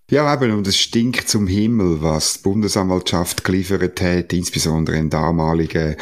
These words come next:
Verfahrensleiter, wo heute skandalöserweise beim Bundesstrafgericht schafft. Äh,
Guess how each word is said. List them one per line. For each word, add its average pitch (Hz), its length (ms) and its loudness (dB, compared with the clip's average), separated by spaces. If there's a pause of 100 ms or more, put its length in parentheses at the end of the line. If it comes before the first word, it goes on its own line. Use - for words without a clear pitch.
(180)
Verfahrensleiter, 98 1200 -2
wo 92 140 0
heute 143 320 -4
skandalöserweise 90 1160 0
beim 85 120 0
Bundesstrafgericht 110 1200 -2 (260)
schafft. - 600 -2
Äh, 80 180 0